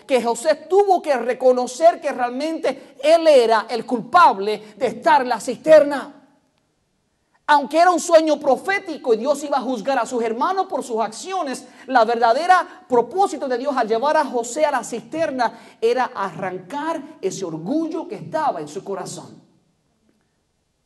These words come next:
Era transformar su mente, era ayudarle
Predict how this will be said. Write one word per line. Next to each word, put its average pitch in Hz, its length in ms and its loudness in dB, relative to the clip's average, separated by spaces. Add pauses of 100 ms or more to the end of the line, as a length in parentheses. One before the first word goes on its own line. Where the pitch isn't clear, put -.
(120)
Era 180 360 -8
transformar 175 580 -10
su - 160 -14
mente, 190 640 -14 (960)
era 190 180 -6
ayudarle 220 880 -4